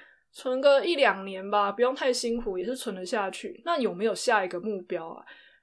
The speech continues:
毕竟我也许现在的工作没有办法做得天长地久啊。我如果之后要退休啊，或是，嗯，要出去玩啊，或是我有其他的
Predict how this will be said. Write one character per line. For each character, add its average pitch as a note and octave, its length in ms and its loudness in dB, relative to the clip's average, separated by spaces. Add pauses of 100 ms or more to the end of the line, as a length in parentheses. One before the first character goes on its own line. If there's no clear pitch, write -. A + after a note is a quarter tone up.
毕 E4+ 140 -2
竟 C4 420 0
我 G#3+ 140 2
也 A3+ 180 8
许 G3+ 260 -2
现 B3+ 240 2
在 C4 140 2
的 G#3+ 120 2
工 A3 280 -2
作 A#3 320 0
没 B3+ 80 -2
有 D4 100 0
办 C4+ 200 -2
法 A3 140 0
做 C4+ 220 2
得 A3 60 4
天 B3+ 220 0
长 G3 260 -6
地 A#3+ 180 -4
久 E3+ 220 -10
啊。 D#3+ 260 -12 (460)
我 A#3 140 4
如 D4+ 120 6
果 D4+ 140 10
之 B3 220 -2
后 C4+ 200 8
要 C#4 240 6
退 B3+ 300 4
休 A3+ 320 2
啊， G#3 340 2
或 A3+ 140 2
是， A#3 480 0
嗯， F#3+ 140 -12
要 G#3+ 120 -2
出 G#3 200 -6
去 A3+ 160 -4
玩 F3 360 -4
啊， F3+ 280 -8
或 G3 140 -6
是 G#3+ 180 -4
我 G3 160 -2
有 F#3+ 100 -4
其 G#3 260 -8
他 C4 280 2
的 G3+ 380 4